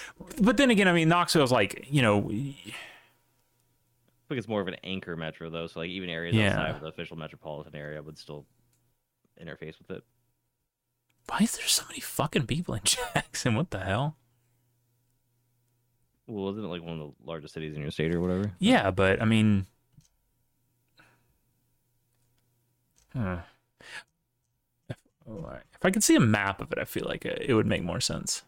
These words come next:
Speaker 2: It's, it's possible that Knoxville's more concentrated around the city center,
Speaker 1: Oh,
Speaker 2: too.
Speaker 1: here's why. 'Cause it takes up, like, one-third of the state. That makes sense.
Speaker 2: Mm.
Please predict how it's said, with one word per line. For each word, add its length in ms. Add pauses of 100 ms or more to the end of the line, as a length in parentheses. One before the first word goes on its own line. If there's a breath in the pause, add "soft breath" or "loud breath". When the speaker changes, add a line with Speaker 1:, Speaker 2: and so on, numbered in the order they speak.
Speaker 2:
It's, 180
it's 180
possible 680
that 320
Knoxville's 540
more 160
concentrated 720
around 220
the 60
city 220
center, 260
Speaker 1:
Oh, 280
Speaker 2:
too. 100
Speaker 1:
here's 220
why. 240
'Cause 160
it 80
takes 240
up, 120
like, 280 (560)
one-third 480
of 60
the 60
state. 380 (160)
That 140
makes 160
sense. 300 (920)
Speaker 2:
Mm. 340